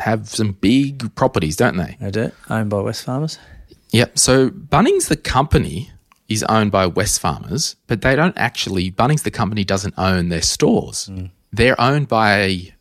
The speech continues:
Speaker 1: a reit, a real estate investment trust, called the B W P Trust.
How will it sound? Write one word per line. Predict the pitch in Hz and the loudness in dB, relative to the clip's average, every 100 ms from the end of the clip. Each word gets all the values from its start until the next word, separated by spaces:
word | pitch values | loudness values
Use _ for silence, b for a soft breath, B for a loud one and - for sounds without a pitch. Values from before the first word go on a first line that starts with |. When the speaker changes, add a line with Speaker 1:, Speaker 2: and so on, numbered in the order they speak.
| - | -2
Speaker 1:
a | 90 | -2
reit, | 92 117 214 | 2 2 2
a | 101 | -2
real | 101 104 | 0 0
estate | 92 - - | 0 -2 -4
investment | 87 87 151 - 110 | -6 0 0 0 -6
trust, | - - - - - _ _ _ _ - | -6 -6 -4 -6 -12 _ _ _ _ -6
called | - 110 104 98 - | 2 4 4 2 -2
the | 101 98 98 92 - _ _ _ _ | 0 2 2 -2 -8 _ _ _ _
B | - 110 107 | 2 4 4
W | 95 87 92 | 2 2 0
P | 90 82 85 | 0 -4 -6
Trust. | - - - - | 0 0 0 -6